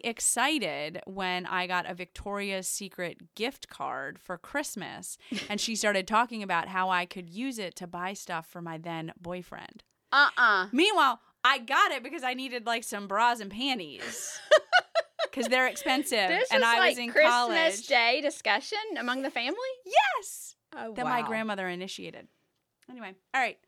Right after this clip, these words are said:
Speaker 1: What's tip number two? <laughs> Oh, yes. Okay, tip number two, alternate with
Speaker 2: Yum.
Speaker 1: water
Speaker 2: Mm.
Speaker 1: between each drink. This is, like, classic tip that you get if you, like, Google, like, how to,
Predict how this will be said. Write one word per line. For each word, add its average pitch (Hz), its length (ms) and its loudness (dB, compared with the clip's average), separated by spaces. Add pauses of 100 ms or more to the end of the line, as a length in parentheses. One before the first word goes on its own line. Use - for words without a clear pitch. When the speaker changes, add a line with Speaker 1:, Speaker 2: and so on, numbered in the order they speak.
Speaker 1:
What's 269 140 -10
tip - 180 -8
number 330 200 -2
two? 269 280 -2
<laughs> - 20 -8
Oh, 285 360 -6
yes. 220 360 -12 (460)
Okay, 262 160 -2
tip 233 160 -10
number 302 180 -2
two, - 240 -4
alternate 233 480 0
with 233 140 -2
Speaker 2:
Yum. 185 160 -14
Speaker 1:
water 185 380 4
Speaker 2:
Mm. 165 40 -4
Speaker 1:
between 185 520 -4
each - 400 -6
drink. 180 440 0 (920)
This 294 640 0
is, 269 260 -4
like, 190 400 -8 (240)
classic 190 840 -2
tip 190 340 -6 (500)
that 185 220 -6
you 196 140 -10
get 180 320 -2
if 175 160 -10
you, 180 300 -8
like, 170 320 -4
Google, 175 340 -2
like, 160 220 -2
how 156 420 -4
to, 208 400 -2